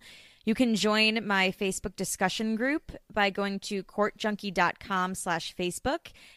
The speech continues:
and both Allie and Charlie are also a part of that group, and so you can talk to all of us.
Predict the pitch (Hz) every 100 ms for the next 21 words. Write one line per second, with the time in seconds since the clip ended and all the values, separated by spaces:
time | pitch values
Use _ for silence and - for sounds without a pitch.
0 | - 208 202 196 - 196 185 - 185 190
1 | 196 190 185 190 240 262 - 190 185 180
2 | 214 - 175 170 175 - 190 180 180 190
3 | 175 175 170 175 170 220 - - 175 175
4 | 175 185 160 170 170 - 165 - - 226
5 | - 170 170 160 339 - -